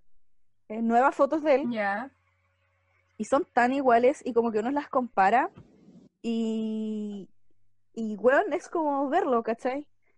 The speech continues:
Speaker 1: Y además que el tipo no ha
Speaker 2: Weón, yo
Speaker 1: tenido
Speaker 2: lo
Speaker 1: un
Speaker 2: veo
Speaker 1: en-,
Speaker 2: muy posible esa wea.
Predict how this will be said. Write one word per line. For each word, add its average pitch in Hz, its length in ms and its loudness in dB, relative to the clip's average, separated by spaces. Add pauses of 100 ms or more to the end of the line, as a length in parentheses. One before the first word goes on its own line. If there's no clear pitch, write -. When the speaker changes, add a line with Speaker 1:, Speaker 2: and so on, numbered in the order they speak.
(140)
Speaker 1:
Y 240 220 0
además 233 360 4
que - 80 -4
el 311 100 -6
tipo 294 280 -4
no 294 100 -2
ha - 40 0
Speaker 2:
Weón, 302 140 2
yo 247 140 2
Speaker 1:
tenido 226 60 4
Speaker 2:
lo 220 60 4
Speaker 1:
un 214 60 0
Speaker 2:
veo 220 100 2
Speaker 1:
en-, 262 60 0
Speaker 2:
muy 220 100 -2
posible 220 460 -6
esa 233 200 -8
wea. 226 280 -10